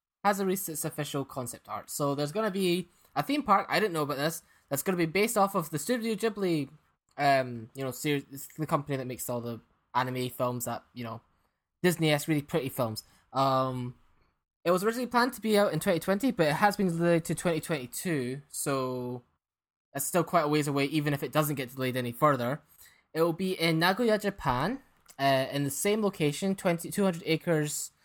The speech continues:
um, in the same location where the World's Fair was featured in two thousand and five, and it will feature many different sort of locales that are based off of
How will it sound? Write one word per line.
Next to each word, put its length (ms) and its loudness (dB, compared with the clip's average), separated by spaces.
um, 800 2
in 60 0
the 80 2
same 160 0
location 400 0
where 120 4
the 80 2
World's 280 4
Fair 200 2
was 140 -2
featured 380 -6
in 100 -2
two 100 -4
thousand 220 -2
and 140 -8
five, 760 2
and 200 0
it 60 -6
will 80 -6
feature 380 -2
many 420 2
different 480 -4
sort 300 -2
of 140 -4
locales 500 4
that 100 2
are 80 0
based 320 -2
off 180 0
of 400 -2